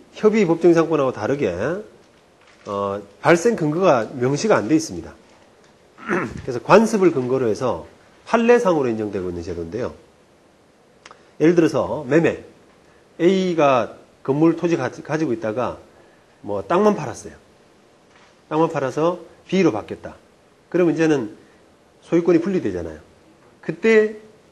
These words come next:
관습법상의 법정지상권이 생긴다. 이렇게 한다든지. 또는 A,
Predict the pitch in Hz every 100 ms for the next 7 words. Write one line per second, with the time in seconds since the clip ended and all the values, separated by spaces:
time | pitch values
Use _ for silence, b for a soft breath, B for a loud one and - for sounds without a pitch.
0 | _ _ _ _ _ _ _ - 160 165
1 | - - 113 110 120 107 107 110 107 85
2 | - - _ _ 117 113 101 92 87 82
3 | 78 117 185 - b b b b - 165
4 | 175 160 113 - b b b b b 170
5 | 196 196 185